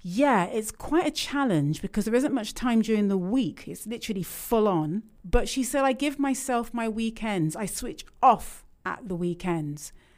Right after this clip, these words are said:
And it was really refreshing to hear that, because she's got a complete understanding and something that works with her schedule that is gonna support and serve her. You know, two full days out of five is gonna be sufficient to be able,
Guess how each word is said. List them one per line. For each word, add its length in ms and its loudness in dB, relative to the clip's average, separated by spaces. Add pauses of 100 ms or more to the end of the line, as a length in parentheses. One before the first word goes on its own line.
(140)
And 140 2
it 40 2
was 120 -2
really 340 2
refreshing 680 -2
to 120 -6
hear 340 -2
that, 200 -2
because 240 -10
she's 80 -6
got 160 -2
a 60 -2
complete 360 0
understanding 880 -2 (200)
and 120 8
something 300 0
that 140 -4
works 240 0
with 100 -8
her 100 -4
schedule 680 -6 (360)
that 240 4
is 140 2
gonna 260 2
support 480 -4
and 120 -4
serve 360 -2
her. 240 -4 (120)
You 80 -6
know, 80 0
two 340 0
full 280 -2
days 360 2
out 180 0
of 80 -4
five 520 0 (200)
is 160 0
gonna 200 2
be 320 2
sufficient 720 0
to 120 0
be 120 -4
able, 520 0